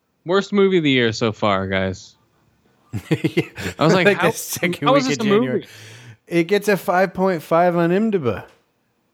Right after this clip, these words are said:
Speaker 2: That sounds
Speaker 1: Dude,
Speaker 2: too
Speaker 1: how is
Speaker 2: high.
Speaker 1: this movie? Oh, let's do some quotes. Some wotes.
Speaker 2: <laughs>
Speaker 1: Uh, Will Foster.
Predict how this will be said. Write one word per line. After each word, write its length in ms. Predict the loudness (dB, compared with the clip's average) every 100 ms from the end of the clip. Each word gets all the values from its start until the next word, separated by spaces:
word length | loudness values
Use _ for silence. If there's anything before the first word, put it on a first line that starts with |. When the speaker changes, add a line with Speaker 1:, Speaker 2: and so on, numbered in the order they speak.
| _ _ _ _ _ _ _ -20 _ -2
Speaker 2:
That 280 | -2 -2
sounds 360 | -4 0 0 -2
Speaker 1:
Dude, 80 | -2
Speaker 2:
too 100 | 2
Speaker 1:
how 180 | 2 2
is 60 | 0
Speaker 2:
high. 40 |
Speaker 1:
this 200 | -2 -6 _
movie? 240 | -6 -6 -6 _ _ _ _ _ _ _ _ _ _ _ _ _ _ _ _ _ _ _ _ _ -6
Oh, 160 | -2 0
let's 220 | -2 -4
do 120 | -4
some 200 | -2 -2
quotes. 720 | -4 0 0 0 -4 -14 -18 -20 _
Some 240 | -4 0 0
wotes. 840 | 2 4 2 0 -8 -20 -20 -20 _ _ -10
Speaker 2:
<laughs> 40 | -8 -8 -8 -10 -10 -10 -6
Speaker 1:
Uh, 360 | -2 0 2 0
Will 180 | 0 0
Foster. 580 | 0 0 0 -4 -10